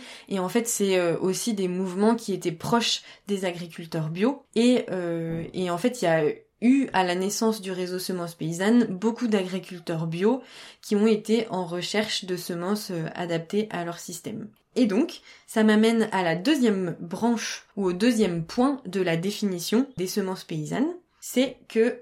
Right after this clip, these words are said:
euh, c'est des semences, donc, qui sont adaptées à l'agriculture bio et à l'agroécologie.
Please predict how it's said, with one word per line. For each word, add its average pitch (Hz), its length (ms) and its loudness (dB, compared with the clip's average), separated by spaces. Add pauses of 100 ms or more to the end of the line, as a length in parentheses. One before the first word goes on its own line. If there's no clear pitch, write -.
euh, 175 160 -4
c'est 208 200 -4
des 185 140 -4
semences, 175 600 -4
donc, 180 260 -4
qui - 260 -16
sont 185 240 -8 (100)
adaptées 175 600 -4 (240)
à 226 120 4
l'agriculture 175 600 -4
bio 180 340 -2 (340)
et 226 100 2
à 214 100 4
l'agroécologie. 190 840 0